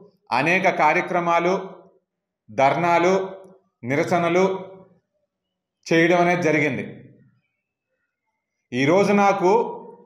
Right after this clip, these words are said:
ఒక ప్రశ్న వేయాలని ఉంది మంత్రి బొత్స సత్యనారాయణ గారికి. అయ్యా, ఇక్కడ ప్రజల ఆకాంక్షలేంటో మీకు తెలుసా, తెలియదా?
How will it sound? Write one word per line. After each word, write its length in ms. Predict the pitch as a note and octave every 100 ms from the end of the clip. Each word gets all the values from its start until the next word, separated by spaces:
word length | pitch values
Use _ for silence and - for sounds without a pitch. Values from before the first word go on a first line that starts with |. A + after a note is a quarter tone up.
| _ _ _ _ _ -
ఒక 220 | C3+ D#3
ప్రశ్న 280 | D#3+ - G3+
వేయాలని 460 | G3 F#3+ F#3+ F#3
ఉంది 220 | E3+ D#3 C3+ - - -
మంత్రి 260 | C3 D#3 D#3
బొత్స 260 | D3 D3
సత్యనారాయణ 640 | E3+ E3 D3+ D3+ C#3 B2+ A2
గారికి. 260 | G2+ - - - - _ _ _ _
అయ్యా, 300 | A2 D3 F#3 A3 - - - - _ _ _ _ _
ఇక్కడ 420 | C3 C#3 E3+ E3 F3
ప్రజల 300 | D3+ F#3+ G#3+
ఆకాంక్షలేంటో 1300 | F3 E3+ F3 F#3 F#3 F#3 F#3 F3 F#3+ A3+ - - C#3
మీకు 220 | D3+ D3+
తెలుసా, 400 | D#3 D#3 D#3+ G3
తెలియదా? 560 | G3 D3+ C#3+ C3+ C#3+